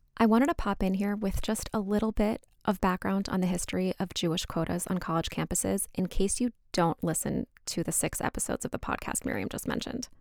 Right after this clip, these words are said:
In the early twentieth century, Jewish immigrants who always had a culture that valued education understood that university was the path for social mobility. By the nineteen tens, City College in New York City,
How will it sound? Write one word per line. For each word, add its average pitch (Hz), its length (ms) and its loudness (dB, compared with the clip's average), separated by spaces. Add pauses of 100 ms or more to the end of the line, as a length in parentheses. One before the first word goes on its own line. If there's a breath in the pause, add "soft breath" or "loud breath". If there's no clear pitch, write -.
(580)
In 220 140 8
the 214 120 6
early 208 220 6
twentieth 190 400 2
century, 170 400 0
Jewish 190 340 0
immigrants 165 520 -2
who 170 200 -2
always 175 280 2
had 208 100 -2
a 208 40 -2
culture - 380 -4
that - 160 -4
valued 160 300 0
education 165 580 -2 (300 loud breath)
understood 196 380 4
that - 100 -2
university 185 520 2
was 196 140 -2
the - 80 -6
path 160 260 -2
for - 120 -4
social - 280 -2
mobility. - 480 -2 (280 soft breath)
By 190 80 4
the 180 80 4
nineteen 180 260 4
tens, 170 420 2
City - 240 2
College 170 440 0
in 170 100 2
New 156 80 4
York 196 180 2
City, - 320 0